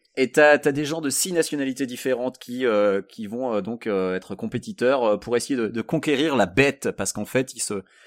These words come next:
ils se tirent la bourre sur un, un parcours d'obstacles,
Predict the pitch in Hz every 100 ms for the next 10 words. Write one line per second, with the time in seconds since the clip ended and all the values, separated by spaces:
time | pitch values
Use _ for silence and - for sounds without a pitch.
0 | - 113 - 120 - 131 131 131 139 160
1 | 123 110 - 143 117 110 104 110 - 117
2 | - 123 120 - 135 151 139 113 98